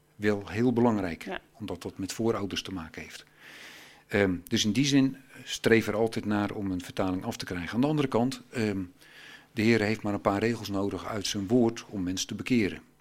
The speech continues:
Speaker 1: Hè, dat gaat door woord en geest. Dus, dus, dus dat in die zin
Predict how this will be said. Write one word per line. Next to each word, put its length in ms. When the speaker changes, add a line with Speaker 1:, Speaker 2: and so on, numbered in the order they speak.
Speaker 1:
Hè, 140
dat 220
gaat 200
door 140
woord 260
en 100
geest. 560
Dus, 280
dus, 360
dus 180
dat 320
in 140
die 180
zin 340